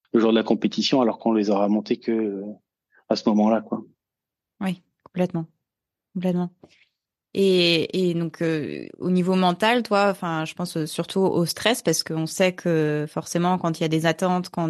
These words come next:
Speaker 2: il y a des, des dates importantes, il y a forcément un peu de stress, <laughs> un peu, voire beaucoup pour certains. Comment tu, toi, tu gères, comment tout,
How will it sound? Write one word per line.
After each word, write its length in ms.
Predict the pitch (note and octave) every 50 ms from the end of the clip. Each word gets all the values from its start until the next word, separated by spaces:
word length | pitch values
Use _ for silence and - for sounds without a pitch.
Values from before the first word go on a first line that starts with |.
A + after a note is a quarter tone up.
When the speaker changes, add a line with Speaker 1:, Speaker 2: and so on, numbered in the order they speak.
| D#3+
Speaker 2:
il 100 | D#3 D#3 D3+
y 80 | D#3+
a 60 | D#3+ D#3
des, 240 | D#3+ D#3 D3+ D3+ - - - - - _ -
des 100 | E3+ E3+
dates 220 | E3+ F3 F3 -
importantes, 680 | F3 E3+ D#3+ F3 E3 - - G3 G3 G3+ G#3 - - - _ - - - - _ _ _ -
il 80 | - D3
y 40 |
a 40 | D3+
forcément 640 | - - D#3 - - F3 F3 F3 F3+ F3+ F3+ D#3+ -
un 120 | - D#3
peu 120 | - F3
de 300 | D#3+ D#3+ D#3 D3+ C#3+ C#3+
stress, 640 | D#3 - - - - C#4+ G4+ - - - - - -
<laughs> 100 | - -
un 80 | -
peu, 160 | E3+ - - F#3+
voire 220 | F3 E3 E3 E3
beaucoup 260 | E3 F3 E3+ - A3 G#3
pour 200 | - F3+ F#3 F3+
certains. 400 | - E3 D#3+ - - A#3+ C4+ C4
Comment 260 | - A3 G#3 G#3+ G#3+
tu, 160 | G#3+ - G#3
toi, 120 | - G#3+
tu 180 | G3+ - - F#3
gères, 300 | F3+ F#3 F#3+ G3 F#3+ -
comment 220 | - F#3+ F#3 F#3 F3+ - _ _ _ _ _ -
tout, 680 | - F#3+ F3+ F3+ F3 F3 E3 E3 D#3+ D#3 D3+ D3 D#3